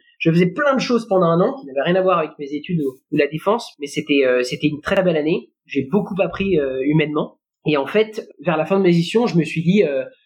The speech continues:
Bon, ben, je vais faire comme prévu, je vais, euh, faire un V I E sur place. » Donc j'ai cherché, j'ai cherché chez Airbus Hélicoptère et des boîtes dans le coin. J'ai failli accepter un, un V I E sur place et je l'ai refusé parce que mon intériorité avait chan-, avait changé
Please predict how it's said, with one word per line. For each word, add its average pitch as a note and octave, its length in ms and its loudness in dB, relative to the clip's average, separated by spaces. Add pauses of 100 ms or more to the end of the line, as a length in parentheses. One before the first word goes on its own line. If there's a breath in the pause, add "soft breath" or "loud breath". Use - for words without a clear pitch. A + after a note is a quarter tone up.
(160 soft breath)
Bon, D#3+ 120 2
ben, D3 260 0
je D3 80 -12
vais D#3 80 -4
faire D3+ 220 -4
comme D3+ 160 0
prévu, D#3+ 360 2
je E3+ 120 -4
vais, D#3 180 2
euh, C3 220 0
faire E3 200 0
un D3+ 100 -4
V D3+ 100 -2
I D#3+ 200 2
E D#3+ 40 0
sur E3 180 -6
place. » F#3 320 -2
Donc D#3 120 -6
j'ai - 100 -14
cherché, G3+ 540 0
j'ai D3+ 120 -6
cherché E3 300 -2
chez C#3 340 2
Airbus F3 380 2
Hélicoptère G3+ 680 2
et E3 80 0
des D#3 120 -2
boîtes F#3 400 0
dans D3+ 100 -2
le D3 60 -10
coin. A#3 160 2
J'ai E3 120 -2
failli A3+ 300 2
accepter F#3+ 400 -2
un, D#3 160 0 (440)
un D3 140 2
V D3+ 120 2
I F3 200 2
E F3 240 4
sur - 200 -10
place A3 240 -2
et E3+ 60 0
je C#3 80 -10
l'ai C#3 100 2
refusé F3+ 580 -2 (440)
parce D3 220 -10
que G#3+ 300 0
mon F3 140 0
intériorité G3+ 600 2
avait E3+ 160 0
chan-, G3+ 300 -2
avait D#3 180 0
changé D#3+ 440 -2